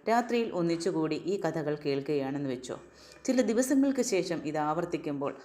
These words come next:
അവർക്കുള്ളിൽ ഒരു സമാധാനം നിറയും. ഇതിൻ്റെ കരുത്താണ് ഈ പുരാണം. ജീവിതത്തിൽ ശിവൻ എന്താണ് നമ്മളോട് നിർദ്ദേശിക്കുന്നത് ഈ പുരാണം വഴി? ശിവൻ ഒരു ഭയപ്പെടേണ്ട ദൈവമേ അല്ല. അവൻ സ്നേഹമാണ്, ക്ഷമയാണ്, ആത്മവിശ്വാസമാണ്.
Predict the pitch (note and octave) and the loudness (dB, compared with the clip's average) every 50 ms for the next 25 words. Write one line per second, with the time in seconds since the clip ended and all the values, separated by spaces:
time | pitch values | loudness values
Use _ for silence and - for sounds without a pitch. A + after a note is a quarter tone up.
0 | - - - D3 D3 D#3+ E3 - E3+ D3+ D3 D3+ C3 - D#3+ D3 D3+ D3+ - C#3+ | -12 -6 -2 0 0 0 0 0 0 0 0 0 -2 -2 -4 -4 -4 -2 -2 -2
1 | D3 D3+ D#3+ D#3+ D3 D3 C#3+ C#3+ C3 C3 C3+ B2+ - C3 C#3 B2+ - - - - | 0 0 0 0 -2 -2 -4 -2 -2 -4 -4 -4 -4 -4 -6 -6 -8 -10 -14 -20
2 | - - - G3+ G#3+ A#3 A3 G#3+ - G#3 G3+ A#3 A#3 - G#3 F3 D3+ D3+ C#3+ - | -14 -8 -6 -2 0 0 0 2 2 2 2 2 2 0 0 0 0 -2 -4 -4
3 | C#3 C#3+ C#3+ C#3+ C3+ C3 B2 B2 A#2+ A#2+ - - - - - - _ _ _ _ | -6 -6 -4 -2 -4 -4 -4 -6 -10 -10 -12 -14 -20 -20 -20 -20 _ _ _ _
4 | _ _ _ _ _ _ _ _ _ _ _ _ _ _ _ _ - - - - | _ _ _ _ _ _ _ _ _ _ _ _ _ _ _ _ -20 -20 -20 -20
5 | _ _ - G3 G#3+ B3+ C4+ C4+ B3+ C#4 C4 C#4 C4 A#3+ - - G#3+ G3+ G3+ G3 | _ _ -6 0 2 4 4 4 4 2 2 0 0 0 0 -2 -2 -2 -2 -2
6 | - - E3+ F3 G#3+ G#3+ A3+ G#3 F#3+ F#3 F3 E3 D#3 D#3+ D#3 D#3 D3+ D3+ D3 D3 | 0 2 2 2 2 2 0 0 0 0 0 0 0 2 2 2 2 2 0 0
7 | C#3 C3 C3+ D3 C#3 C#3 - B2+ - C3 C3 A#2 A2 - - - - - D3+ D#3+ | 0 0 0 0 -2 -2 -4 -6 -6 -6 -6 -6 -4 -6 -6 -6 -6 -6 -6 -4
8 | D#3+ D#3+ D3+ C#3 C#3 C#3 D3 C#3 C3+ B2 A#2+ A#2+ A#2 - - - - _ _ _ | -2 0 0 0 0 0 -2 -4 -4 -4 -4 -4 -6 -8 -12 -18 -20 _ _ _
9 | _ - - - B3+ C4 C4+ C4 A#3+ A#3 A#3 - G3 F3+ F3+ G3 F#3 G#3+ G3+ G3+ | _ -8 -2 0 4 6 6 6 6 4 2 2 2 2 2 2 2 0 0 0
10 | G3+ G3 G3 F3 D#3 C#3+ C#3+ D3+ E3 E3 E3+ E3 D3 B2 B2+ C3 B2+ A2+ - - | 0 0 0 0 0 0 0 0 0 0 0 0 -2 -2 -4 -4 -6 -8 -10 -12
11 | - - - - _ _ - G#3+ A3+ B3+ B3+ - G#3+ G#3 F3+ A3+ A#3 A3+ G#3 F3 | -18 -20 -20 -20 _ _ -8 -4 -2 -2 -2 -2 -2 -2 -2 0 0 0 2 2
12 | D3 C#3 C3+ - - - - - G3 F3 E3+ F#3 G3+ F#3 D#3 C#3+ C#3+ C#3+ - - | 0 0 -2 -6 -10 -10 -8 -4 -2 0 0 0 0 -2 -2 -2 -4 -6 -8 -12
13 | - - - _ - D3+ D#3 D3+ - E3+ F3+ E3+ E3+ E3 - - D3 D3+ D3+ - | -18 -20 -12 _ -4 -2 -2 -2 -2 -2 -2 -2 -2 -2 -2 -2 -4 -4 -2 -4
14 | D#3+ D3 B2+ B2 B2+ | -4 -4 -4 -6 -8